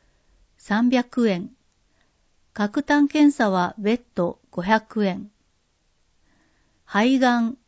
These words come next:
結核検診。六十五歳以上男女。昭和三十四年三月三十一日以前生まれ。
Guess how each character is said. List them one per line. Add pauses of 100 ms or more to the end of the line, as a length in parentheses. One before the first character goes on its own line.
(180)
結
核
検
診。 (1080)
六
十
五
歳
以
上 (180)
男
女。 (960)
昭
和
三
十
四
年
三
月
三
十
一
日
以
前
生
ま
れ。